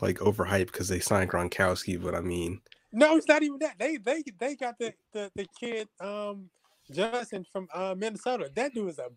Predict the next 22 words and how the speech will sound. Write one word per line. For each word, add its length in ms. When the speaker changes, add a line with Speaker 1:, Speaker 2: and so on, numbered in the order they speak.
Speaker 2:
baller. 420
They 80
got 120
him 80
in 60
the 60
fifth 280
round. 480
Put 160
him 180
with, 260
with 180
Evans 480
and 120
Godwin, 540
and 100
then, 80
like 100
I 20
said, 220
with 100
Gronk. 340